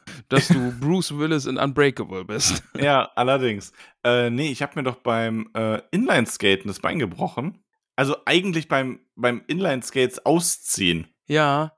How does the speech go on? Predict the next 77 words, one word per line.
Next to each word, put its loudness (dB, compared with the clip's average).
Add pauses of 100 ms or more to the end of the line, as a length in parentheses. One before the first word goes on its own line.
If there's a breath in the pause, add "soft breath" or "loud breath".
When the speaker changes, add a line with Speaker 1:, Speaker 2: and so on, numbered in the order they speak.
Speaker 1:
Ah, 0
Speaker 2:
Um 4
Speaker 1:
stimmt, 4
Speaker 2:
genau 4
Speaker 1:
ja, 4
Speaker 2:
zu 0
Speaker 1:
an 0
die -2
Speaker 2:
sein. 4
Speaker 1:
Geschichte -2
erinnere -2
ich -12
mich, -2
Speaker 2:
Genau, 4
Speaker 1:
ja. 2
Speaker 2:
weil 0
ich -8
bin -2
doch, 2
ich -8
hab -10
die -6
doch 0
so, -4
also -2
die -10
haben -6
ja -2
diese -6
ganzen -4
Schnallen 0
und -4
so, -6
damit -2
man -2
da -2
stabil -4
steht. -4 (100)
Speaker 1:
Mhm. 4
Speaker 2:
Und -2
die -4
haben -2
die -2
nicht -6
ohne 0
Grund. 2
Wenn -2
man -2
sich -10
die -14
dann 0
losmacht 0
am -4
ersten, -6
wenn -2
man -8
den -8
ausziehen -12
will, -6 (320 loud breath)
dann -4
gerufen -8
wird -2
und -8
dann -4
nochmal -4
aufsteht -4
mit -8
den, -6
mit -6
dem -4
Ding -4
noch 0
am -2
Bein 2
und -6
dann 0
umknickt, -2